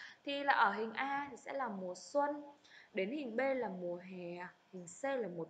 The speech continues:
thu và hình D sẽ là mùa đông. Bởi vì sao? Chúng ta có thể nhìn vào nền, về bầu trời này, về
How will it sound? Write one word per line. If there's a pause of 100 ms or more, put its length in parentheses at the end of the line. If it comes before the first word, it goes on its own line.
thu
và
hình
D (220)
sẽ
là
mùa
đông. (460)
Bởi
vì
sao?
Chúng
ta
có
thể
nhìn
vào
nền, (920)
về
bầu
trời
này, (160)
về